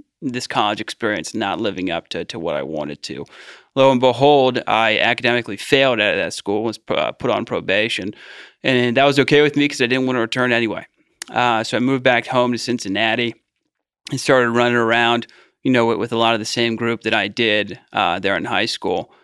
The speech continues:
And, uh, that's when I got introduced at the age of, uh, at the age of nineteen, no, eighteen, um, to cocaine. And, uh, I started doing it,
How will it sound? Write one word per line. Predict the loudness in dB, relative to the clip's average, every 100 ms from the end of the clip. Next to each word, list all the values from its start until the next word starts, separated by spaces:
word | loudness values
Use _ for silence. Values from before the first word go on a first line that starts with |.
| _ _ -6
And, | -4 -2 0
uh, | 2
that's | 2 0
when | 0
I |
got | 0 0
introduced | -2 -6 -4 -4 -4
at | -6
the | -4
age | -2 -2 -4
of, | -4 -4
uh, | -2 -2 -4
at | -8 -10 -8
the | -8
age | -6 -8 -10
of | -12 -16 -10
nineteen, | -6 -4 -4 -8 -8 -8 -8 -14 _ -4
no, | -2
eighteen, | 0 -2 -4 -12 -14 -20 _ _ _ _ -8
um, | -4 -2 0 -2 -4 -8 -16 _ _ _ _
to | -2 -2
cocaine. | 0 -2 -2 -8 -10 -18 _ _ _ _ _ -6
And, | -4 -4 -2
uh, | -2 -2
I |
started | -2 -2 -2 -2
doing | -2 -2
it, | -2 -4